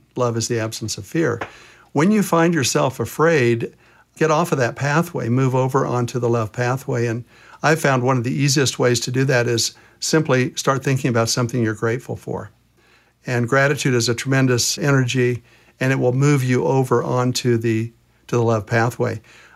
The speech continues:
What we find is that we're at our best. We're at our absolute best with our talent, with people,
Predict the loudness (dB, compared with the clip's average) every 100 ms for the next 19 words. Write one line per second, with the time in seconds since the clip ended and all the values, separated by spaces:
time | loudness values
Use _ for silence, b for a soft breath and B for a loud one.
0 | B -2 0 2 0 2 2 2 2 2
1 | 0 0 0 -2 _ _ _ -6 0 2
2 | 2 2 0 0 -2 -4 -8 -4 0 0
3 | 0 -4 -4 0 0 2 0 0 -4 -2
4 | -2 -2 0 -2 -2 -8 b b b b
5 | -4 0 2 2 0 -4 -2 0 2 2
6 | 0